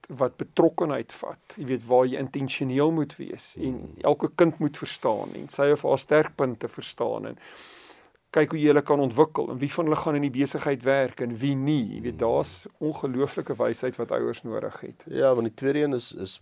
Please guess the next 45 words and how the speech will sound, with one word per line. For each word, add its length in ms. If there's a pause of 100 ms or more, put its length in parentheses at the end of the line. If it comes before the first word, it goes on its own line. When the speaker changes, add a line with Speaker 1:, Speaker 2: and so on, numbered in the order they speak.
Speaker 2:
is 180
belangrik 480
dat 220
wat 140
jy 80
net 180
nou 120
gesê 200
het, 140
as 100
jy 60
die 160
welvaart 460
wegvat, 460
wat 200
bly 200
oor? 220 (220)
Speaker 1:
Ja. 280 (100)
Speaker 2:
En 160
welvaart 400
kan 160
weggevat 540
word 240
deur 300 (440)
wêreldoorloë 1000
en 220
deur 240 (100)
gebeurtenisse 680
wat 160
buite 280
'n 40
familie 380
se 160
beheer 380 (100)
is. 120
Speaker 1:
'n 100
Pandemie. 580
Speaker 2:
'n 100
Pandemie. 540
Speaker 1:
Mhm. 80 (400)
Speaker 2:
En, 120
en 160
wat 220
bly 240
oor? 240